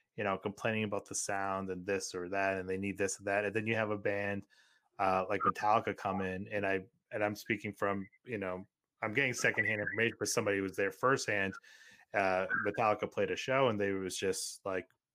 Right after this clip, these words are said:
a well-oiled machine, comes in, super professional. Every single person who works for them is, like, super professional, protecting of the brand, so to speak, and just they come in, they punish, they leave, and that's that. It's just like that. There's a reason why,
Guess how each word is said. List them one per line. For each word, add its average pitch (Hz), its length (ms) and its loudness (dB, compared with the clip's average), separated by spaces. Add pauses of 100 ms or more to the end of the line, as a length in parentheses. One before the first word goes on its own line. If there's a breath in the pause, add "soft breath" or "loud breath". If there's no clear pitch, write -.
a 107 100 -4
well-oiled 117 580 6
machine, 107 560 -2
comes 117 340 -2
in, 104 300 -2 (320)
super 120 320 -2
professional. 123 480 0
Every 135 280 6
single 135 300 4 (100)
person 123 320 2
who 117 80 -2
works 113 260 2
for - 80 -10
them 98 240 -4
is, 95 180 -6
like, 98 200 -6 (580 soft breath)
super 156 280 2
professional, 131 800 0
protecting 127 520 -2
of 117 160 0 (100)
the 101 300 0 (200)
brand, 113 540 2
so 113 220 2
to 110 120 -4
speak, 113 360 2
and 98 120 0
just 101 200 0 (340 soft breath)
they 101 100 -2
come 131 280 2
in, 123 180 4
they 107 100 2
punish, 113 540 2
they 101 80 2
leave, 110 480 0 (460 soft breath)
and 101 80 0
that's 107 220 2
that. 107 220 4
It's - 120 -4
just 101 180 -2
like 101 220 0
that. 113 160 2 (200)
There's 123 220 4
a 127 80 6
reason 131 540 6
why, 107 560 4